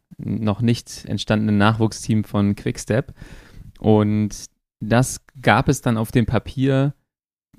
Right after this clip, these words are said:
bis, boah, ich würde schätzen, so März, April. Ähm, ich hatte im Februar, März dann schon mal gehört, dass es so ein paar Schwierigkeiten mit dem Team, äh, gibt. Und vor allem bist du dann auch nochmal gut in die Saison gestartet. Auch wieder mit so einem typischen Ergebnis.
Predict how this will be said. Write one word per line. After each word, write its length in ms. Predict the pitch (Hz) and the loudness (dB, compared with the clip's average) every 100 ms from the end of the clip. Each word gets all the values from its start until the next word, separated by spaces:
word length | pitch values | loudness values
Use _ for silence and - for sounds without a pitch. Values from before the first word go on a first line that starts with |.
| _ | _
bis, 640 | 110 123 - - - - - | 0 0 0 -8 -10 -12 -14
boah, 240 | - 80 - | -8 -6 -6
ich 140 | - | -6
würde 140 | 101 | -6
schätzen, 380 | - 113 - 113 | -2 -4 -2 0
so 240 | 104 104 98 | 4 6 6
März, 540 | 95 98 120 131 - | 4 2 2 -2 -4
April. 720 | 101 - - - 120 139 160 - _ _ _ | -6 -6 -6 0 2 2 0 -4 _ _ _
Ähm, 640 | 113 104 104 104 104 104 104 | -2 0 2 2 2 2 0
ich 120 | - | 2
hatte 200 | 123 120 | 2 6
im 120 | 113 | 4
Februar, 400 | 101 131 135 127 | 4 4 6 6
März 260 | 117 120 131 | 6 4 2
dann 80 | 113 | 0
schon 120 | 123 | 2
mal 60 | 117 | 2
gehört, 380 | 110 120 135 - - - - - | 4 4 4 0 -10 -20 -20 -4
dass 140 | 120 | -2
es 100 | 123 | 0
so 80 | - | -2
ein 40 | 110 | -2
paar 180 | 131 | -2
Schwierigkeiten 640 | 123 - 147 165 - 143 - | -4 -2 0 0 0 0 0
mit 140 | 127 - | -2 0
dem 120 | 117 | -2
Team, 420 | - 147 151 175 _ _ - | 2 2 2 -2 _ _ -2
äh, 280 | 120 120 120 | 2 4 4
gibt. 400 | - 160 - - - - - _ | 2 0 0 -14 -16 -18 -20 _
Und 600 | 123 123 123 123 123 - - | 6 8 10 8 6 2 -6
vor 180 | - 95 | -2 0
allem 160 | 131 143 | 2 4
bist 260 | 127 - | 2 0
du 140 | 143 156 | 0 2
dann 120 | 135 | 4
auch 120 | 117 | 2
nochmal 200 | 117 117 | 2 2
gut 220 | 107 120 | 2 -2
in 80 | 123 | 0
die 60 | 113 | 2
Saison 340 | 107 104 120 | 2 2 2
gestartet. 400 | 110 - 92 90 | 0 -2 -4 0
Auch 180 | - 110 | 0 2
wieder 140 | 131 | 2
mit 120 | 120 117 | 0 0
so 80 | 117 | -2
einem 80 | |
typischen 360 | - 151 - 113 | -2 -4 -4 -2
Ergebnis. 480 | 110 123 131 120 | 0 0 0 -2